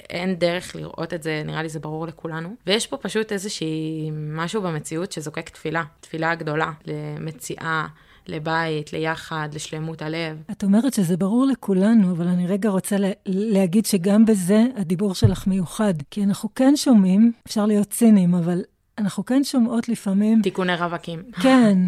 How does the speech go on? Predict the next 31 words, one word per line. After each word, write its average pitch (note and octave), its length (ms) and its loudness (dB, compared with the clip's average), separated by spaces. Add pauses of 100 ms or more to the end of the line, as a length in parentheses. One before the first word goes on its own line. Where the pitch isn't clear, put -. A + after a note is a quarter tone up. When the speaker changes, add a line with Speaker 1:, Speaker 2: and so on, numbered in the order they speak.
(140)
Speaker 2:
כל A#3+ 160 4
מיני A3 340 6
תעשי A3 500 0
ככה, A3+ 380 -2
ואז, G#3 380 -2
אה, G#3+ 180 0
תלכי A#3 360 -4
לעוד A#3+ 380 -4
קורס A3+ 460 -4
ועוד, A3 460 -4
אה, A3 340 2
ריטריט A3+ 540 -2
Speaker 1:
אני F#3+ 180 2
Speaker 2:
ועוד. A3 120 2
Speaker 1:
חושבת D4+ 280 0
שכולנו F3 720 0
מתקנים E3 380 -4
את D#3+ 100 -8
עצמנו D3+ 340 -8
לאורך D3 260 -6
החיים. D3 400 -6 (120)
זה D#3 200 -4
לא E3+ 100 0
קשור E3+ 320 -6
לרווקים D#3+ 440 -6
או D#3+ 80 -8
נשואים. D3 440 -10 (140)
אבל D#3 360 -4
במרחב E3 600 -2
של A3 220 -2
ה-, D3 520 -2